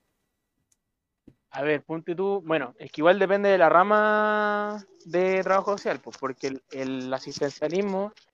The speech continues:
<clears throat> lo que hace más que nada es como, si tú necesitas, eh, eh, comida, te da comida, ¿cachai?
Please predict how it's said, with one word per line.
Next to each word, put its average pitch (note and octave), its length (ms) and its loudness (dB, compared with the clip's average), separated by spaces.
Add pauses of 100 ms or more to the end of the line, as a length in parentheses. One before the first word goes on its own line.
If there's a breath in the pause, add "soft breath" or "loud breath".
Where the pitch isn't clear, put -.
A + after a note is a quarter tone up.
(100)
<clears throat> - 280 -20
lo C3+ 500 -4
que C#3 120 0
hace F#3+ 520 0
más F3+ 220 -14
que G3 100 -10
nada F#3+ 120 -6
es F#3+ 60 -14
como, D3 640 -2 (580)
si C#3+ 200 -6
tú F3 220 0
necesitas, F#3+ 880 0 (220)
eh, C#3 340 -2 (580)
eh, B2+ 180 -10
comida, G#3+ 540 0 (360)
te C3+ 120 -2
da F#3+ 160 8
comida, D#3+ 480 -2
¿cachai? D#3 380 -8